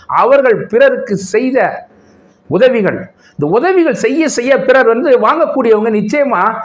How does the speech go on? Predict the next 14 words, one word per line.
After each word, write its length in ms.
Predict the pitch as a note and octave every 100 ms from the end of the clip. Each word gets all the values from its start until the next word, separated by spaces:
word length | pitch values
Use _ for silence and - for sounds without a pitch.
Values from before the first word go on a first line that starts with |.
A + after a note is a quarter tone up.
| -
யாராவது 680 | C3 D#3 G#3+ C#4 E4 F4 A3+
ஒருத்தர் 280 | C4 - B3
அது 180 | G3+ G#3+
மனசார 580 | A3+ A3+ A#3+ C4 C#4 C4
வாழ்த்துவாங்க. 480 | G#3+ A3 A3 F#3 D#3+
அவர் 200 | C#3+ D3
நல்லா 420 | E3+ A3 C4+ D4+
இருக்கணும் 340 | - A3+ E3
அப்படின்னு 100 | E3+
நினைக்கும் 360 | E3+ G3+ G3 E3+
போது 240 | D3 F#3
அது 480 | D3 D#3+ G#3 C4 -
அப்படியே 400 | - - E3+ G3
பலிச்சிடுங்க, 480 | F3 E3+ F3 D#3 A#2+